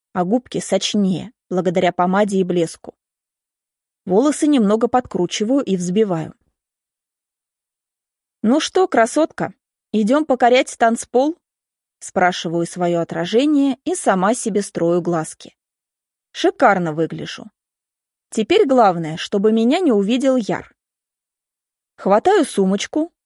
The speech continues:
туда складываю карточки и телефон. Пишу сообщение Свете о том, что выхожу, и получаю ответ, что она уже в пути. Если она сбежала,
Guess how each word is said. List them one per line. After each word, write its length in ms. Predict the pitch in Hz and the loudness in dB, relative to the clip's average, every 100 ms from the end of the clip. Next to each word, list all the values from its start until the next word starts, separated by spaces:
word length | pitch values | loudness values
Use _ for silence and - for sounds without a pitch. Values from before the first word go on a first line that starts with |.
| _ | _
туда 240 | 185 247 | 0 0
складываю 540 | - 208 196 190 208 185 | 0 0 2 2 0 0
карточки 580 | 190 202 269 - - | 0 0 -4 -10 -6
и 120 | 214 196 | -4 -4
телефон. 580 | 180 175 - 185 247 - _ _ _ _ _ _ _ | -4 -4 -2 -2 -2 -4 _ _ _ _ _ _ _
Пишу 280 | 202 - 427 | -4 0 0
сообщение 580 | - 277 - 339 403 381 | 2 0 0 -2 0 -4
Свете 500 | - 226 233 - 220 | -2 0 0 2 0
о 80 | |
том, 200 | 214 247 | 2 0
что 200 | 262 - | 0 -2
выхожу, 560 | 226 226 226 214 208 220 _ _ _ _ - | -2 0 0 0 -2 -6 _ _ _ _ -14
и 60 | |
получаю 580 | - 170 185 - 202 185 | -6 -2 -2 0 2 2
ответ, 420 | 165 170 180 - - | 0 -2 -2 -2 -6
что 260 | - 190 | -6 -2
она 260 | 175 170 165 | 0 0 -2
уже 260 | 247 202 | 0 -2
в 80 | 180 | -4
пути. 440 | - 311 - 147 - _ _ _ _ _ _ _ _ | -2 -4 -4 -12 -12 _ _ _ _ _ _ _ _
Если 380 | 180 190 - 190 | -2 -2 0 0
она 300 | 185 202 185 | 2 2 0
сбежала, 640 | 170 175 180 277 349 165 | -2 -2 2 2 2 -2